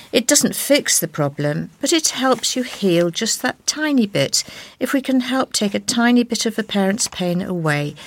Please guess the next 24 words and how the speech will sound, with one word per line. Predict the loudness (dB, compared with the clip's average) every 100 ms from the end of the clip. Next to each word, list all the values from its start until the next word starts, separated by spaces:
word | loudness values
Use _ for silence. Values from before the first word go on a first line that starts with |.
| -4
then | 2 6
we | 6
will." | 6 2 0 -6 _ _ _ _ _ _ -20 -20 _ _ _ -20 -6
Reflecting | -4 4 4 4 0 -4 -4
on | -4
how | -4 -4 -4
far | -2 -4
the | -4
charity | -4 -2 -2 -4 -6
has | -4 -2
come, | -2 -2 0 0 -4 -12 -20 -2
Mister | 0 0 0
Graham | 0 2 0 -2
added, | -2 -2 -4 -6 -18 -20 -20 -20 _ _
"It's | 0 2 2
to, | 0 -2 0
it's | 2 4
a | 2
mixture | 2 0 -4 -2 -2
of | 0
a | 0
lot | 2 0 -2 -2
of |
emotions. | 0 0 0 -2 -6 -6 -6 -6